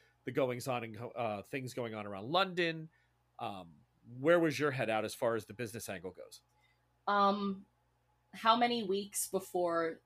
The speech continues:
Speaker 2: the Hellfire Club?
Speaker 1: Oh, no, you've got, it's, it's the second week of June.
Speaker 2: Okay, so there's plenty of time, but,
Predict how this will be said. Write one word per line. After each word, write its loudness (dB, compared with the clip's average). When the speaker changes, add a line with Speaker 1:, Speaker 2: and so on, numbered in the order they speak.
Speaker 2:
the -2
Hellfire -2
Club? -2
Speaker 1:
Oh, 10
no, 0
you've -4
got, 4
it's, -4
it's -6
the -10
second -2
week -6
of 0
June. -8
Speaker 2:
Okay, 2
so -6
there's -2
plenty -2
of -6
time, -4
but, 8